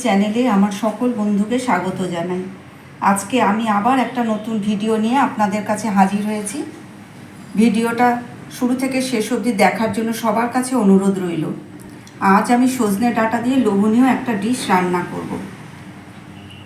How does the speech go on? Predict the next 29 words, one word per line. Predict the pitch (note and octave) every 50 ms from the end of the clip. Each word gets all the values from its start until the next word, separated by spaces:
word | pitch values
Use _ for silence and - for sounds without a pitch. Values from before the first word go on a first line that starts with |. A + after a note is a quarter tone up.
| - - -
সেই | - A#3 A3+ G3+
জন্য | A#3 B3+ C4 C4+ B3
এখানে | - B3 B3 A#3+ A#3+ A#3 -
কিছুটা | A#3 G#3+ - A#3+ - C4+ D#4 D#4 -
সজনে | - A3+ A3 G#3 G3+ G3+ A#3 G#3+ F#3+
ডাঁটা | G#3 - C4 - B3+ B3 A3+ G#3
নিয়ে | G3 F3+ F3+ E3+ E3+
নিয়েছি। | E3 E3 D#3+ E3 - - - E3+ F#3 F#3+ - - - - - - - - - - - - - - - -
সজনে | B3 A#3+ A#3+ A#3 A#3+ C4 C4+ C4
ডাঁটা | C4+ C4+ C4+ C#4+ C#4 C#4 - - A3
এখন | G#3+ - C4 C4+ B3+ B3
এই | B3 B3
সময় | - C4+ C4+ C#4 C4+ C4
উঠছে, | C4+ C4+ - - C4 A#3+ B3 - -
তো | B3+ B3 -
তাই | A#3 A#3 A3+ B3
জন্য | B3 C4 C4+ -
কো-, | C4 B3+ B3+ B3+ -
খুব | D4+ D4 - -
কচি | B3+ B3 - D4 C4 C#4
কচি | C#4+ C#4 C#4 C#4+ D4 -
সজনে | B3 A#3 G3+ G#3 A#3+ A#3 A3+
ডাঁটা | A3 G#3 - A3 G#3 G3+
উঠেছে। | F#3+ F#3+ F#3 - - - E3+ - - - - - - - - - - A#3
এই | B3+ B3+ - -
সজনে | A3+ A3+ A3 A3+ B3+ C4 B3+ B3+
ডাঁটার | B3 B3 B3+ B3 C4+ C4+ - - - - - - - -
খোসাটা | - A#3+ A#3 A#3+ B3+ B3 C4 C4+ C4+
কিন্তু | C#4+ C#4 C4